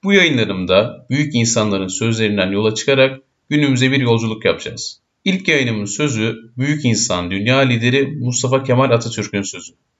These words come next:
"Köylü milletin efendisidir." Bu sözü birçoğumuz biliyoruz fakat eksik biliyoruz. Doğrusu üreten köylü milletin efendisidir. Ne demek bu üreten köylü?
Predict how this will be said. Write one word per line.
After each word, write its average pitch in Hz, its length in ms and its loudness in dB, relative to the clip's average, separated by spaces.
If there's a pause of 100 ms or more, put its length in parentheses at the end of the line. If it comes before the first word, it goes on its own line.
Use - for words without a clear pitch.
(300)
"Köylü 135 560 4
milletin 135 380 2
efendisidir." 120 840 0 (140)
Bu 185 120 -6
sözü 123 600 0
birçoğumuz 127 640 0
biliyoruz 110 600 -2 (120)
fakat 180 440 0
eksik - 400 -4
biliyoruz. - 580 -8 (300)
Doğrusu 127 720 2 (220)
üreten 139 440 2
köylü 117 260 0
milletin 101 380 -2
efendisidir. 90 800 -6 (140)
Ne 175 200 2
demek 175 340 2
bu 170 140 0
üreten 131 400 2
köylü? 90 440 -4